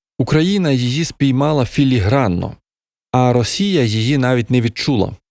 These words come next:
почавши кидати мобілізоване населення в перші ряди, фактично не даючи можливості собі відновити оборону, ні хоча б якось спробувати збалансувати фронт. Тобто з таким методом використання мобілізаційного потенціалу Росія перемогти не може,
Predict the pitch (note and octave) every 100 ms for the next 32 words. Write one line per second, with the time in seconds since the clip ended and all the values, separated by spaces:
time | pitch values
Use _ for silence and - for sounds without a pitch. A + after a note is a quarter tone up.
0 | _ A2 - C3+ - A2+ - D#3 A#2+ A2+
1 | A#2 A#2+ A#2 A#2 A2 C3 A2 G#2 G#2 G2
2 | D#3 D#3 C#3+ B2+ G2+ - B2 - A#2+ A#2
3 | A#2 G#2+ A2 - _ - A#2+ F3 - D3
4 | C3+ - _ D3 D#3+ E3 D#3 E3 B2+ A2+
5 | D3 A#2+ - A2+ B2 A#2+ A#2 A#2+ C#3 C3+
6 | A2+ G2+ G#2+ A#2 D#3 F#3 F3+ - _ C#3
7 | F#3 E3 C#3+ B2+ D3+ C3 C3 D3+ C3+ A#2
8 | - - D#3 C#3+ C3+ B2+ G2 F2+ B2+ C3+
9 | C3 - D3 C3 G2+ F#2+ G#2+ F#2 - -
10 | _ _ _ _ - C#3+ D#3+ B2+ C#3 A#2+
11 | F#3+ F3 E3 D#3 D#3 D#3 C#3 C3+ C#3+ C3
12 | - D#3+ D3 C3+ B2+ A#2+ A#2 B2 E3 C3+
13 | A#2+ - B2 A2 - D3+ E3+ B2 A2+ -
14 | D#3 C3 B2+ A#2+ A2+ - D3 B2+ B2+ C3
15 | G#2+ F#2